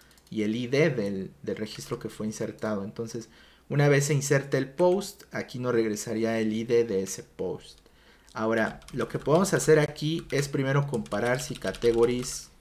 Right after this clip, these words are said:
o sea que categories no sea vacío. ¿Ok? ¿Por qué hacemos esto? Pues simplemente porque esto puede ser opcional.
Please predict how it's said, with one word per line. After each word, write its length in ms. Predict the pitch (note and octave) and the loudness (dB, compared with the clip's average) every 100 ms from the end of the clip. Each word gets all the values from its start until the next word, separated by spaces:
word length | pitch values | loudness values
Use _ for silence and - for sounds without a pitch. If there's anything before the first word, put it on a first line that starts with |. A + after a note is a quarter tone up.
| - | -12
o 40 | |
sea 120 | - B2+ | -8 -4
que 120 | C#3 | -2
categories 540 | A2 - C3+ C#3+ B2+ | -2 0 2 2 0
no 100 | A#2 | -4
sea 200 | A2+ A#2+ | -4 -2
vacío. 460 | A2+ F#2+ - F#2 F2+ _ _ - - - - - - - - - - - - - | -2 -2 -6 -10 -12 _ _ -20 -20 -20 -20 -20 -20 -20 -20 -20 -20 -20 -20 -20
¿Ok? 340 | - - B2 C#3+ - - - - - - - | -12 -2 -2 -2 -8 -20 -20 -20 -20 -16 -4
¿Por 120 | C3 | 0
qué 100 | D#3 | 2
hacemos 400 | D#3+ F#3 D#3+ C#3+ | 4 4 2 2
esto? 220 | E3 - | 0 -2
Pues 180 | - G#2 | -6 -4
simplemente 420 | C3+ C#3+ C#3+ D#3 | 0 4 4 4
porque 300 | C#3 A2 C3 | 2 -2 -2
esto 200 | C3 B2+ | -4 -2
puede 240 | - A#2 | 2 4
ser 160 | A#2 A#2+ | 4 0
opcional. 600 | A#2+ - G2 B2 D#3+ - | -2 -4 -4 -2 -2 -4